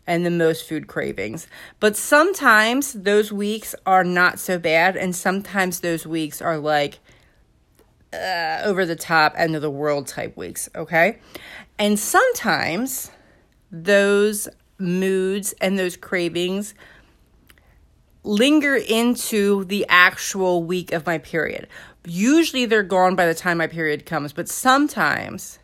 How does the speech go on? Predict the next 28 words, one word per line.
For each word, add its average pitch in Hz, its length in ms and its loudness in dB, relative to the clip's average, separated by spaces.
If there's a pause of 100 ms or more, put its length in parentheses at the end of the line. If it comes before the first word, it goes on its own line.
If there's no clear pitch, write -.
(380)
they 180 160 0
linger. 165 520 -6 (460)
This 294 400 0
week 254 500 -2
is 196 180 -2
one 190 240 0
of 185 120 -2
those 170 240 -2
lingerers, 151 720 -8
okay? 170 480 2 (440)
I 285 680 2 (120)
have 196 420 4
such 185 320 -4
a 208 40 -8
desire 190 480 2
to 175 140 -6
eat. 151 300 -6 (720)
I 185 60 0
have 180 140 0
cravings 190 840 -4
and 180 140 -4
I'm 175 100 -2
hungry, 147 600 -10 (320)
okay? 160 440 0 (360)
Now, 202 300 4
I 214 200 4
think 330 420 -2
it's, 233 200 0